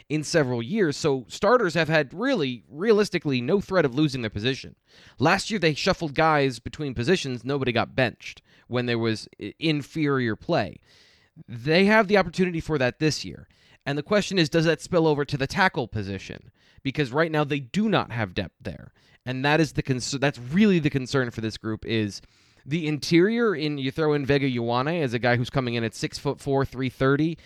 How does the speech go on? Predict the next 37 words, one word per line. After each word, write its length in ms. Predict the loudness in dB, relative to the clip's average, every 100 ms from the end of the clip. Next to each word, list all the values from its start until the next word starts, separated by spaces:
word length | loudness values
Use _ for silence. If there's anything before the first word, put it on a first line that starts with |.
| -12 -2
that 120 | 0
James 240 | 0 0
Franklin 320 | -2 -2 -4
said 160 | -2 -2
physically 420 | 0 -2 0 -4
can 220 | -4 -10
compete. 520 | -8 -8 -6 -6 -8 -12 _ _ -6
If 180 | -4 -4
you 140 | -4
now 160 | 0 2
have 180 | 4 4
that 180 | 2 0
many 220 | -4 -4
players, 560 | -2 -2 0 -4 -8 _ _ _ _ _ _
what 240 | -2 2
does 120 | 4 4
that 160 | 2
do 120 | 2
to 100 | -2
the 80 | -2
level 220 | 0 -2
of 60 | -2
competition 480 | -4 -4 -4 -4 -4
and 180 | -2 2
the 60 |
level 260 | 2 2 -4
of 80 | -6
play 300 | 0 2 2
on 100 | 0
the 140 | -6
interior? 480 | -8 -8 -8 -10 -10
That's 240 | -6 -6 0
my 200 | 2 4
most 320 | 2 0 -2
optimi-, 440 | -2 0 -2 -6 -8
realistically 800 | 0 6 6 6 0 -4 -4 -4
optimistic 760 | -8 -6 -6 -6 -4 -4 -6